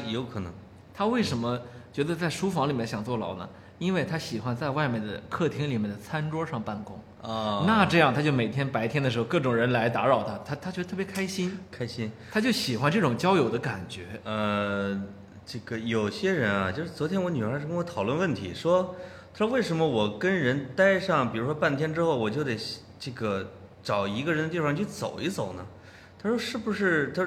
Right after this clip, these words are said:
Speaker 1: 她，我同学觉得我这样很酷，她说：“是不是恐惧社交啊什么之类的？”我就觉得这就是，他不是胡适那种人。
Speaker 2: 呃，
Speaker 1: 胡适那种人真的是社交型，
Speaker 2: 这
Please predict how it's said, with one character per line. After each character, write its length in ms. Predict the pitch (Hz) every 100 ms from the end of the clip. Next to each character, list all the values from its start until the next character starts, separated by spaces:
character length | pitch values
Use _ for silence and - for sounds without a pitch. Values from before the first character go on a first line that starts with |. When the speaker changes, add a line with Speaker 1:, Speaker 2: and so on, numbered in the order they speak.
| -
Speaker 1:
她， 180 | 196 185 - 147
我 140 | 143
同 180 | 120 190
学 100 | 190
觉 140 | -
得 80 | 175
我 140 | 175 113
这 100 | 175
样 160 | 165
很 160 | 123 92
酷， 300 | - 233 - -
她 100 | 165
说 80 | 196
：“是 140 | 190
不 120 | 190
是 60 | 190
恐 220 | 180 101
惧 140 | 98 139
社 180 | 160
交 200 | 131 147
啊 200 | 151 139
什 80 | 113
么 120 | 101
之 60 | 95
类 100 | 95
的？” 40 | 92 - - - - -
我 100 | 117
就 100 | 117
觉 160 | 123 131
得 80 | 127
这 160 | 127
就 160 | 127 135
是， 420 | 127 117 107 104 - - - -
他 140 | -
不 160 | 123 127
是 100 | 127
胡 220 | 123 117
适 140 | 120 127
那 120 | 110
种 160 | 92
人。 160 | 85 82 - -
Speaker 2:
呃， 80 | 156
Speaker 1:
胡 100 | 156
适 120 | 175
那 100 | 214
种 80 | 165
人 100 | 135
真 160 | 151 185
的 120 | 165
是 160 | 131
社 260 | 127 - 131
交 240 | 107 120
型， 180 | 117
Speaker 2:
这 60 | -